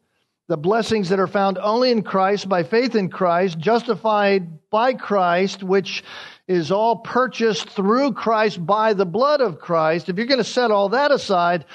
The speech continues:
then the only covenant left for you is the old covenant, the law, and you better live perfectly under the law.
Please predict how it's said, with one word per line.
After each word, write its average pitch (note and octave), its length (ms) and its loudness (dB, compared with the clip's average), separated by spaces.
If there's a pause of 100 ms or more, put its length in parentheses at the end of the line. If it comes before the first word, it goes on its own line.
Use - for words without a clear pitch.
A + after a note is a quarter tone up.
(200)
then F3+ 180 0
the F#3 140 2
only C4 220 2
covenant A3 480 -2
left D4 300 0
for G#3 100 0
you G3 440 2
is G3 280 -2
the G3 160 0
old A#3 280 2
covenant, E3 540 0
the E3 120 0
law, D#3+ 760 0 (1120)
and C3+ 180 -6
you C#3 100 -4
better D3 280 0
live C#3 280 0
perfectly C#3+ 580 -2
under C3 180 -4
the A#2 60 -8
law. A#2 400 -10